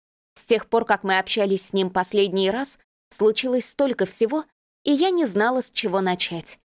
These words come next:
«Это правда, что они сказали про твоего отца?» Тар медленно вздохнул. «Да, мой отец мёртв». Тар стиснул челюсти, и я заметила, как подсвеченные пламенем заходили на скулах желваки.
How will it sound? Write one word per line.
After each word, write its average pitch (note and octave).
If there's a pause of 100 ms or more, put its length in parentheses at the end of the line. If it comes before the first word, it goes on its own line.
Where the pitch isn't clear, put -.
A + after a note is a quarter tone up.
(480)
«Это G#3+
правда, A#3+
что -
они G3+
сказали G3 (280)
про A#3
твоего A3+
отца?» G3 (600)
Тар G#3
медленно G3
вздохнул. E3+ (540)
«Да, F3+ (340)
мой G#3+
отец F#3
мёртв». - (760)
Тар F4
стиснул G#3+
челюсти, C#4+ (340)
и C#4+
я E4+
заметила, D4+
как B3
подсвеченные A3
пламенем G3 (240)
заходили A3
на A#3+
скулах G3
желваки. F3+